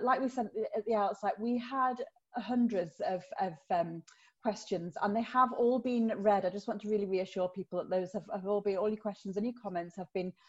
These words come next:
have been read and, uh, and shared with, um, the Department for Education. So, um, thank you to, to Ada as well for your, your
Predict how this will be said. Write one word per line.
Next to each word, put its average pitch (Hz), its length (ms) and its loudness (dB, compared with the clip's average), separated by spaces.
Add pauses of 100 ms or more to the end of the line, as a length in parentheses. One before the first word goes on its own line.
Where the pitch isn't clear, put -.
(120)
have 208 100 -4
been 196 220 2
read 165 300 2 (380)
and, 180 300 -2
uh, 175 240 -2
and 175 140 -6
shared 170 400 -2
with, 175 160 -6 (160)
um, 165 240 -4
the 170 60 -12
Department - 480 -8
for 190 60 -2
Education. 175 640 -6
So, 190 200 0 (380)
um, 196 180 -2
thank 262 240 0
you 262 120 2
to, 247 480 0
to - 120 2
Ada 247 340 6
as 233 160 0
well 220 220 6
for 233 140 -6
your, 202 320 6
your 208 240 4